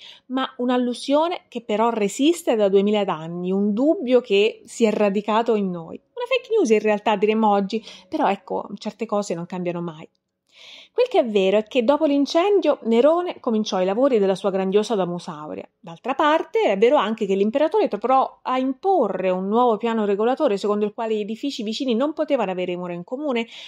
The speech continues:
ma doveva esserci una distanza tale da impedire ad un eventuale nuovo incendio di propagarsi con quella stessa velocità che tutti avevano sperimentato. Venne anche limitata l'altezza dei caseggiati. È però difficile dire se queste prescrizioni,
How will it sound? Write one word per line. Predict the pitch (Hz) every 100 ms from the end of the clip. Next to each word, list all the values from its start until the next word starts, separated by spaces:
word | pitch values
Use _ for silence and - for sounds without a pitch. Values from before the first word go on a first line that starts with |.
| -
ma | 262 269
doveva | 240 294 247 254 285
esserci | 285 - 277 254
una | 226 220
distanza | 220 - 277 254 254
tale | 294 285
da | 208
impedire | 202 208 208 180
ad | 160
un | 170
eventuale | 175 185 - 247 185 175
nuovo | 196 208
incendio | 247 262 285 285 294
di | 254
propagarsi | 254 240 247 262 277 -
con | 214 208
quella | 214 214
stessa | 208 - 254 -
velocità | 190 220 254 220 180
che | 196 _
tutti | 170 _ 175 - _ _
avevano | 196 185 175
sperimentato. | 175 180 170 165 - 143 156 _ _ _ _ - - - -
Venne | 311
anche | 392 262 254
limitata | 277 320 480 349
l'altezza | 240 226 320 311
dei | 254
caseggiati. | 247 233 240 202 202 190 - - _ _
È | 233
però | - 359
difficile | 277 - 220 196 185
dire | 185
se | 190 196
queste | 262 262 220
prescrizioni, | 208 202 214 208 - 240 196